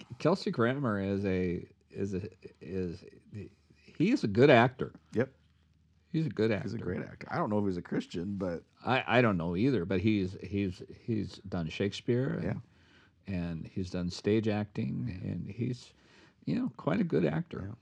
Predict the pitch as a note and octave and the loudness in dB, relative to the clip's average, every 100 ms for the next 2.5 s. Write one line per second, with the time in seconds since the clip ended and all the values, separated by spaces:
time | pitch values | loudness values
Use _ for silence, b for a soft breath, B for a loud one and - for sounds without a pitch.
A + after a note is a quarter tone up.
0 | b b - D#3+ C3 A#2+ C#3 F#2+ F2 F2 | b b 0 4 6 4 2 0 0 -2
1 | - - F2 - E2 E2 E2 - - b | -4 -4 -6 -4 -4 -4 -6 -8 -12 b
2 | b b b _ - | b b b _ -14